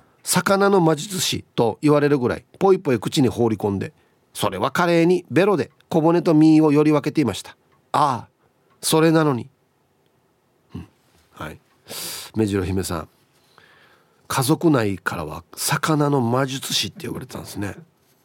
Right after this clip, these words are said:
<laughs> まあでも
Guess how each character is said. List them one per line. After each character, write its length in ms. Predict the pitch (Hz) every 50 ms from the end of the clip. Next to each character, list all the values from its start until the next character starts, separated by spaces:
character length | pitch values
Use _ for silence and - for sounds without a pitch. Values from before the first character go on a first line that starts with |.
| _ _ _ _ _ _ _ _ _ _ _ _ _ _ _ _ _ _ -
<laughs> 2500 | - - - - - - 196 - - - - - - 160 - - 170 - - - - - - - - _ - - _ _ - - _ _ _ _ _ - - _ _ _ _ _ - - - - _ _ - -
ま 80 | 143 151
あ 40 | 151
で 100 | 156 165
も 220 | 160 139 123 -